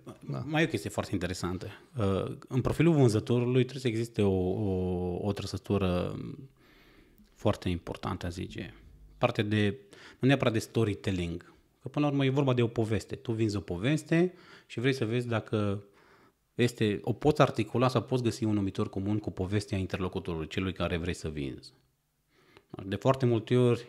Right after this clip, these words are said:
Speaker 2: e, omitem lucrul ăsta. Pornind de la o presupunere că respectivul are o nevoie, nu știi dacă o are sau nu o are și nu știi de unde se trage, și atunci te duci și plasezi produsul sau soluția direct, fără să începi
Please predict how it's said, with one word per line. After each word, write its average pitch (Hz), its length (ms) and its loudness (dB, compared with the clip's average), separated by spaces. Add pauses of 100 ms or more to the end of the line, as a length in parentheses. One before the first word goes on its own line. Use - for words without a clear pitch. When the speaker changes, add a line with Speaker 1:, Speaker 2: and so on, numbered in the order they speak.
(100)
Speaker 2:
e, 104 220 -6 (420)
omitem 110 480 0
lucrul - 260 -8
ăsta. - 360 -12 (600)
Pornind 117 240 0
de 113 60 -2
la 110 60 2
o 98 40 0
presupunere 104 680 -4
că 101 220 -8 (400)
respectivul 143 640 4
are 131 180 6
o 113 80 6
nevoie, 90 800 0 (1160)
nu 104 220 0
știi 87 300 -6
dacă 80 280 -6
o 82 180 0
are 85 140 0
sau 85 180 -4
nu 82 200 -4
o 85 40 -2
are 82 140 -4
și 85 100 -8
nu 87 60 -4
știi 85 120 -10
de 82 100 -8
unde 80 140 -4
se - 160 -18
trage, 139 200 -6
și 143 60 2
atunci 165 200 2
te 160 60 6 (100)
duci 165 160 2
și - 80 -2
plasezi 127 380 0
produsul 113 400 -2
sau 101 160 -4
soluția 101 400 -4
direct, 92 380 -6 (460)
fără 165 180 4
să - 140 0
începi 127 540 2